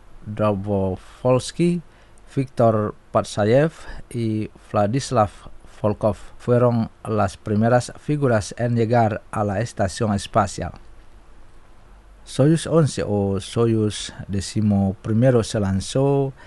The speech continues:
el seis de febrero, el junio de mil novecientos setenta y uno, desde el cosmodromo, cosmodromo de Baikonur y aterrizó el siete de junio de mil novecientos setenta y uno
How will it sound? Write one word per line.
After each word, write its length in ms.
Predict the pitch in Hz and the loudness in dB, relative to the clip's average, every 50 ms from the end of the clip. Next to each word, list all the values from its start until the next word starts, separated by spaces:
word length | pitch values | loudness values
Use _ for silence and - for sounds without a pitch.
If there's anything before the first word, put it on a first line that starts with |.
| - - - - - - | -20 -20 -20 -18 -6 -2
el 280 | 98 101 98 95 95 | 0 0 0 0 -2
seis 300 | - - 123 123 117 - | -2 -2 -2 -2 -2 -2
de 80 | - 113 | -4 -4
febrero, 560 | - - 113 113 117 131 143 113 95 80 65 - - - - - - - - - - - - - - - - - - - - | -2 0 0 2 4 4 4 4 2 0 -4 -10 -18 -20 -20 -20 -20 -20 -20 -20 -20 -20 -20 -20 -20 -20 -20 -20 -20 -18 -8
el 200 | - 101 104 101 | -4 -2 -2 -2
junio 320 | 92 - - 131 131 127 120 | -2 0 0 2 4 4 4
de 80 | 110 | 4
mil 140 | 104 110 127 131 | 4 4 4 4
novecientos 760 | 123 107 98 - 123 120 113 - - 107 101 - - - - - - - | 4 2 2 2 0 0 0 0 0 0 0 -2 -4 -10 -12 -14 -18 -20
setenta 460 | - - - 104 - 117 107 104 110 107 | -12 -10 -8 -4 -2 0 0 2 2 4
y 20 | |
uno, 400 | 123 143 151 143 143 139 139 - - | 4 4 4 4 4 4 2 0 -2
desde 500 | 104 101 101 95 - - 110 104 - - | -2 -2 -2 -2 -2 -2 -2 -2 -2 -2
el 260 | - 110 107 101 101 - - - - - | -2 -2 -2 -2 -2 -4 -8 -16 -20 -14
cosmodromo, 840 | - - 101 98 101 98 - - - - - 110 120 120 120 117 120 - - - - - - - - - - - - | -6 -2 -2 0 0 -2 -4 -6 -8 -8 -2 2 4 4 4 2 0 -2 -8 -16 -20 -20 -20 -20 -20 -20 -20 -14 -2
cosmodromo 880 | - 120 107 - 120 107 101 98 95 113 127 127 123 120 117 - - | 0 0 0 2 2 2 2 4 4 4 6 6 6 4 4 2 0
de 460 | - 104 101 104 98 98 95 92 87 85 | -4 -4 -2 -2 0 0 0 0 -2 -2
Baikonur 800 | 90 98 98 98 - - 135 127 123 120 117 117 117 120 135 - - - - - - - - - - - - | -2 -2 -2 -2 0 2 4 4 6 6 4 4 2 0 -4 -8 -14 -20 -20 -20 -20 -20 -20 -20 -20 -12 -6
y 220 | - 107 104 101 | -2 0 0 0
aterrizó 640 | - 104 101 - 117 104 104 104 - - - 135 98 | 0 -2 -2 0 0 2 2 0 0 2 2 4 4
el 160 | 120 143 143 | 4 4 2
siete 300 | 131 - 180 175 - 185 | 2 0 -2 0 0 2
de 100 | 175 170 | 4 4
junio 640 | 165 160 160 - - 160 156 151 151 147 147 147 143 131 | 4 4 2 0 0 2 4 4 4 4 4 2 2 0
de 160 | 113 113 107 | 0 0 2
mil 160 | 104 117 120 | 2 4 4
novecientos 640 | 117 107 95 - 123 117 113 104 - 117 110 101 - | 4 2 2 2 0 0 0 0 0 0 0 0 -2
setenta 420 | - 113 101 - 101 98 98 - | -4 -6 -4 -2 -2 0 2 2
y 40 | 98 | 2
uno 340 | 120 131 127 127 127 123 | 2 2 2 2 0 -2